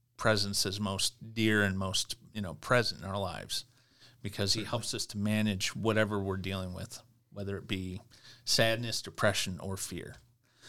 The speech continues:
So I thought that was a really good verse as well. And, and I don't want to take up everybody. If somebody has something to say, I'd, I'll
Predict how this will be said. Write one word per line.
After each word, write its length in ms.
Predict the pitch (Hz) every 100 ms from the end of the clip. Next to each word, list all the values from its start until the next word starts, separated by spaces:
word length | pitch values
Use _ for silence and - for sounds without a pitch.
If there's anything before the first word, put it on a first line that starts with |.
| - -
So 260 | - 117
I 80 | 104
thought 240 | 104 123 -
that 140 | 90
was 120 | 104
a 40 | 104
really 180 | 101 95
good 180 | 95
verse 300 | - 64 -
as 140 | - -
well. 260 | 62 - - - - _ _ _ _ _ _ _ _ _ _
And, 560 | 104 104 104 104 95 - _ _ _ _ _ _ _ _ _ _ _ - - _
and 140 | 107 101
I 80 | 98
don't 200 | 113 -
want 120 | 107
to 60 |
take 260 | 98 110 104
up 160 | 104 123
everybody. 520 | 120 113 110 107 107
If 320 | 117 101 - -
somebody 360 | - 113 104
has 220 | - 101
something 380 | - 104 - 92
to 80 | 92
say, 260 | - 87 87
I'd, 180 | 98 - - _ _
I'll 180 | -